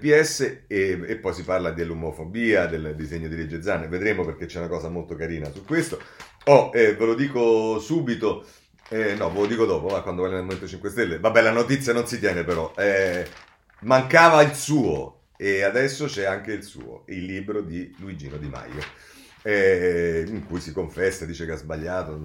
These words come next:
delle cose, delle cose. Eh, la foto sulla, sulla, liberi dalla povertà, com'era? Abbiamo abrogato la povertà.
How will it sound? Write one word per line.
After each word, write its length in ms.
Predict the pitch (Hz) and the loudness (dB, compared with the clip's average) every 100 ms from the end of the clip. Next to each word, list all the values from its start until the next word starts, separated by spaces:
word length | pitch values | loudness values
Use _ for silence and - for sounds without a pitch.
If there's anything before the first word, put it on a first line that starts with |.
| 76 73 | -10 -8
delle 200 | 78 80 | -8 -4
cose, 520 | 101 87 76 71 69 | -2 -2 -6 -12 -14
delle 200 | 69 71 | -12 -10
cose. 240 | 65 64 - - - - - | -10 -14 -18 -20 -20 -20 -10
Eh, 220 | 98 92 85 | -4 -2 -2
la 120 | 92 | -4
foto 320 | 98 92 92 | -2 -2 -2
sulla, 260 | 85 82 78 | -4 -6 -6
sulla, 340 | 85 82 80 76 73 71 67 69 - 67 69 69 | -6 -6 -6 -8 -10 -14 -14 -16 -16 -20 -20 -16
liberi 400 | 85 95 85 82 | -10 -8 -6 -6
dalla 240 | 80 76 76 | -6 -8 -10
povertà, 480 | 80 78 71 87 71 | -8 -10 -8 -10 -10
com'era? 260 | 73 76 | -10 -10
Abbiamo 220 | 73 78 | -8 -8
abrogato 320 | 69 73 78 73 | -8 -8 -6 -8
la 60 | |
povertà. 400 | 71 69 - 71 | -8 -10 -12 -16